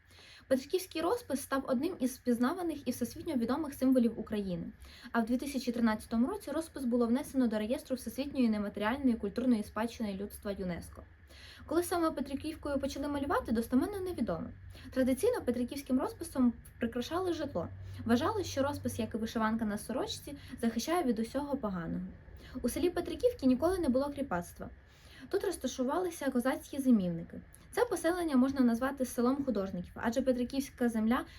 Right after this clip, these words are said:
виховала не одне поколі-, покоління майстрів народного мистецтва.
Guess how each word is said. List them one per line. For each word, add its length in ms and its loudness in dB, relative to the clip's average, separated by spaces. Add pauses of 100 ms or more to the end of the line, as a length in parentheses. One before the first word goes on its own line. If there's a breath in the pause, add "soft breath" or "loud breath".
(120)
виховала 380 4
не 140 2
одне 200 2
поколі-, 440 -2 (140)
покоління 520 2
майстрів 480 0
народного 460 4
мистецтва. 600 -6